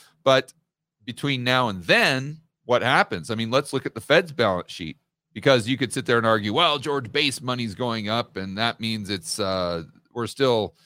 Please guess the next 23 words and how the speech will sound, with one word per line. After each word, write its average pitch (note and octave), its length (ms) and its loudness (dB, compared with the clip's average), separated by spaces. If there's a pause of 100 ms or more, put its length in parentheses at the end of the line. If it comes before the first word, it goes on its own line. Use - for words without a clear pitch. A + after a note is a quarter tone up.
(140)
you G#2+ 80 -6
know, G#2+ 80 -2
we're G#2 100 2
still C3+ 380 2
in B2+ 320 -2
the, G#2 340 2
the A2 60 0
realm A2 600 2 (120)
of A2 240 0
inflation," G2+ 680 0
because F#2 280 -4
that - 200 2
would G#2 140 -2
include, G2+ 580 -4 (220)
or A2+ 60 0
that B2 100 4
would A#2 80 -2
be A2+ 80 2
a G2 60 0
part - 420 2
of G#2 180 0
money A2+ 200 -2
supply. E2+ 440 -2